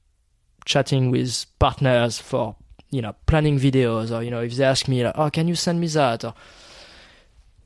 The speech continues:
you know, the more efficient I am, the more time I have for myself to create content, to ride my bike, but also to hang out with my friend and, and do the stuff I like to do outside of, of biking, right? So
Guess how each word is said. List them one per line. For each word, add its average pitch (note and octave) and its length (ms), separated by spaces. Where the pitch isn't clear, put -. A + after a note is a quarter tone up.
you D3+ 80
know, B2+ 240
the C#3 60
more D3 180
efficient D#3 400
I C#3+ 80
am, C#3+ 220
the C3+ 120
more C3+ 260
time D3 280
I C3 80
have B2+ 340
for C3 180
myself C3+ 540
to A#2+ 440
create D3+ 280
content, B2+ 600
to - 120
ride C#3 180
my D3 140
bike, B2 420
but C3 160
also B2+ 220
to A#2+ 140
hang C#3 200
out C3+ 180
with B2 120
my B2+ 120
friend A#2+ 400
and, A#2 160
and A#2+ 200
do B2+ 100
the A#2+ 140
stuff B2 260
I A#2+ 100
like A#2 180
to C3 100
do B2 160
outside A2+ 380
of, - 240
of A#2 200
biking, A2+ 380
right? B2 180
So C#3+ 200